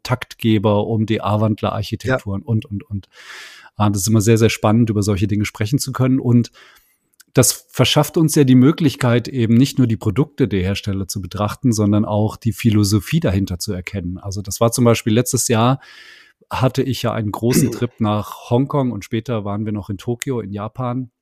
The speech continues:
Speaker 1: wo wir erst Westminster Lab und, ähm, na,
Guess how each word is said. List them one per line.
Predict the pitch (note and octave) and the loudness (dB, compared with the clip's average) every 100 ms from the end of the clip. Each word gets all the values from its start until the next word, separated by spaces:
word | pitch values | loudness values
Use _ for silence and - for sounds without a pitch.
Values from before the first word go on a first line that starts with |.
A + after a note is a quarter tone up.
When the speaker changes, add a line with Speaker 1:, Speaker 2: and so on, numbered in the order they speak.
| _ _ | _ _
Speaker 1:
wo | - G2+ | -8 -4
wir | G#2 | -2
erst | G#2+ A2+ C3 - | 0 -2 -2 0
Westminster | A2+ A#2+ - B2+ A2+ - | 0 0 2 2 2 2
Lab | G#2+ A2+ - - | 2 2 -2 -18
und, | - G#2 G2+ G#2 G2+ - | -4 -2 2 0 -2 -6
ähm, | G2+ G2 G2 G2 G2 G2+ _ - _ _ _ _ _ | -2 0 0 0 -2 -6 _ -20 _ _ _ _ _
na, | B2 G2 | 2 2